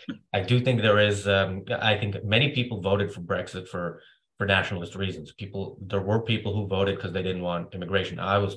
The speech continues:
Speaker 2: I was pro-Brexit, uh, and I'm pro-immigration. Uh, I think the European Union is a, is a corrupt system that, uh, you know, is better. You know,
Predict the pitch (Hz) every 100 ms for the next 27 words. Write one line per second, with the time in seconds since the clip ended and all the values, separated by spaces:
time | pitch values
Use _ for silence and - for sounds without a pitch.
0 | - 95 87 - 87 85 92 82 - 82
1 | - _ 87 - - 82 80 - _ -
2 | 82 82 78 90 90 82 85 - - _
3 | - 85 87 85 90 - _ _ - 95
4 | 95 90 95 90 87 87 82 80 82 -
5 | - 85 - - - _ _ - - 98
6 | 98 - - - - 95 87 87 82 -
7 | 90 82 82 85 80 80 82 - - 92
8 | 90 85 82 - _ _ _ - - -
9 | - 110 92